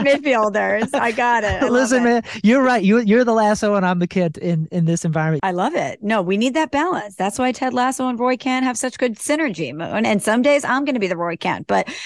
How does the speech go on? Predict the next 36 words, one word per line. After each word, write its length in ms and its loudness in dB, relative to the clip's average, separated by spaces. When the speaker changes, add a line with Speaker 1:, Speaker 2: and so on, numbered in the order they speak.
Speaker 1:
after 260 0
the 80 -2
first 320 0
game, 140 -2
maybe 320 2
I'm 80 -4
just 180 -2
riding 380 0
high 580 -2
on 340 2
the 200 -4
feeling 540 -2
of 320 0
being 200 -2
able 240 -2
to 100 -2
finally 680 -2
watch 600 -2
a 80 0
Ci-, 400 -4
a 100 0
City 360 0
match. 380 -2
Like, 100 -6
I 140 -4
was 200 -6
watching 400 -4
the 80 -4
game 320 -2
and 140 -2
I 40 0
remember 420 -4
thinking, 420 -4
"I 100 -2
cannot 600 -2
believe 500 -2